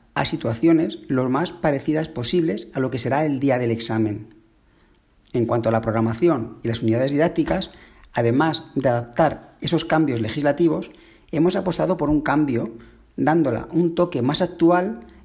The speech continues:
y adaptándola a nuevas metodologías, más creativas y reales.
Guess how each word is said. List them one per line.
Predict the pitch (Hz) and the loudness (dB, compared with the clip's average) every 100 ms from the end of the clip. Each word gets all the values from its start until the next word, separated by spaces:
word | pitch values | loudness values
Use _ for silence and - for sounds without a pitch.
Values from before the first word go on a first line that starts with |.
| - | -4
y | |
adaptándola | 127 131 - 175 170 180 | -2 -2 0 0 2 0
a | 185 143 | -2 0
nuevas | 143 160 | 2 2
metodologías, | 156 151 131 127 120 131 104 - - | 0 0 0 0 -2 -4 -4 -10 -4
más | 120 151 | -4 -2
creativas | 156 135 196 233 277 - - | -2 0 0 0 -4 -10 -10
y | 139 | -6
reales. | 113 117 98 107 - | -2 -2 -2 -6 -10